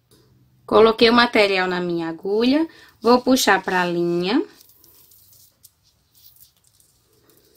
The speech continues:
Aqui em cima, eu esqueço as vermelhas e vou utilizar apenas a última branca. Passo a minha agulha por dentro dela. Da mesma forma que eu vinha fazendo.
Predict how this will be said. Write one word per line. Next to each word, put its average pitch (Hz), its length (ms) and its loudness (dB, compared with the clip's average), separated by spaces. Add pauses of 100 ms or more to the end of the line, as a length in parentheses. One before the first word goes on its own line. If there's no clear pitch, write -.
(320)
Aqui 247 400 0
em 359 200 2
cima, 190 520 -8
eu 214 100 0
esqueço 285 580 -2
as 240 220 0
vermelhas 190 880 -6 (460)
e 226 80 -4
vou 254 240 4
utilizar 254 640 4
apenas 240 680 -2
a 240 220 0
última 262 440 0
branca. - 520 -6
Passo 214 440 2
a 247 60 -4
minha 220 220 -6
agulha 190 320 -8
por 180 240 -12
dentro 170 420 -6
dela. 165 580 -2 (1000)
Da 208 140 2
mesma 349 380 6
forma 302 340 2
que 302 120 -4
eu 302 120 -4
vinha 294 200 2
fazendo. 285 540 -4